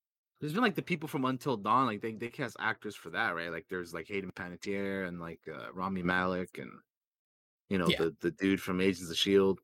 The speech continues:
Speaker 1: which I don't know his real name, sorry. Um,
Speaker 2: Like,
Speaker 1: but
Speaker 2: those
Speaker 1: yeah, like,
Speaker 2: characters
Speaker 1: there's,
Speaker 2: are all
Speaker 1: there's
Speaker 2: important.
Speaker 1: Yeah,
Speaker 2: And it's,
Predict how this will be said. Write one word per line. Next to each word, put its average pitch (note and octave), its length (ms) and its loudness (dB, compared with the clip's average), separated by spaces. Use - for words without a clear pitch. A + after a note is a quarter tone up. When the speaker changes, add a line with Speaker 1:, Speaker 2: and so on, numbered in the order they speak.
Speaker 1:
which - 200 -8
I F2 60 0
don't F#2 120 0
know F#2 100 2
his F2 140 -4
real F#2 100 0
name, F#2 300 0
sorry. F#2 340 -2
Um, E2 680 0
Speaker 2:
Like, F#3 140 10
Speaker 1:
but - 60 10
Speaker 2:
those - 0 -
Speaker 1:
yeah, A3+ 80 12
like, B3 120 8
Speaker 2:
characters A3 300 10
Speaker 1:
there's, F#3 40 10
Speaker 2:
are F#3 80 12
all F3 120 12
Speaker 1:
there's D#3 120 12
Speaker 2:
important. D3 540 6
Speaker 1:
Yeah, B2+ 140 4
Speaker 2:
And C#3+ 120 8
it's, C#3 40 6